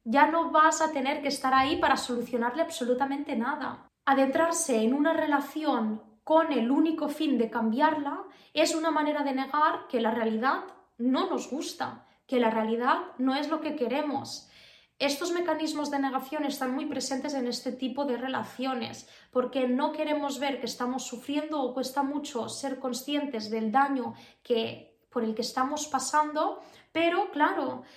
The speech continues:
si realmente esa persona te gustara, ¿por qué ibas a cambiarla? Se dirigen todos nuestros esfuerzos en cambiar a esa persona creyendo que ese cambio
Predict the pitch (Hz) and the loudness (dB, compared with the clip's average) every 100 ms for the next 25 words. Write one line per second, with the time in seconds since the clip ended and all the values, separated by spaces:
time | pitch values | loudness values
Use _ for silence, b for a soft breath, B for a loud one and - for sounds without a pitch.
0 | B - 269 247 277 302 370 349 339 330 | B -4 0 4 4 4 0 -2 -2 -2
1 | 311 - 302 277 277 240 226 - - 262 | -2 -2 -2 0 -2 -4 -4 -6 -2 0
2 | 302 466 - - _ _ _ _ 285 285 | 0 -2 -6 -18 _ _ _ _ 0 0
3 | 339 339 359 - 220 - 220 220 233 226 | 2 2 2 0 -4 -4 -2 -2 -2 -6
4 | 247 - - _ _ _ _ _ - 294 | -8 -12 -14 _ _ _ _ _ -6 0
5 | 285 294 349 330 247 311 320 330 330 - | 2 2 2 2 0 0 0 -2 -4 -4
6 | 302 277 - 320 302 - 330 269 240 233 | -4 -4 0 2 2 0 -4 -4 -2 -2
7 | 240 294 294 277 - 269 - 254 - 320 | 0 2 2 0 -2 -4 -4 -4 0 0
8 | 311 339 453 B B B B B _ 277 | 2 -2 -4 B B B B B _ 2
9 | 262 240 311 339 359 349 262 269 - 285 | 4 4 2 0 -2 0 0 2 -2 -2
10 | 294 302 302 302 403 - - | 2 2 2 -4 -4 -8 -16